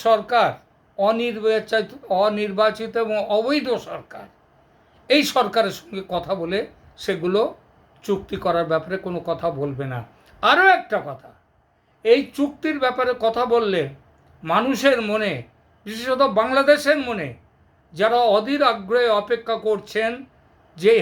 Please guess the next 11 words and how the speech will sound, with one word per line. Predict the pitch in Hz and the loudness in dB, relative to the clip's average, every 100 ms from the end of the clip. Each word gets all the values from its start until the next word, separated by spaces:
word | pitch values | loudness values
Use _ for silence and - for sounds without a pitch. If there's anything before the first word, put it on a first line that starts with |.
| 131 | 4
হাসিনা, | 190 208 226 214 185 180 | 0 0 0 2 0 -2
শেখ | 226 220 170 | -4 -4 -4
হাসিনা | 185 190 208 165 135 _ _ 202 | -4 -2 -2 -2 -4 _ _ 0
এই | 196 202 | 2 2
মাসের | 202 196 226 208 | -2 -2 -2 -2
মধ্যেই | 190 214 208 | 0 -2 -2
ফেরত | 196 202 220 165 | -6 0 0 2
যাবেন, | 196 190 180 147 _ _ 196 | 0 2 -2 -4 _ _ 0
ইউনূসের | 190 208 196 208 160 | 2 2 0 -2 -2
বিদায় | 175 185 214 180 | -2 2 2 2
হবে, | 170 | 0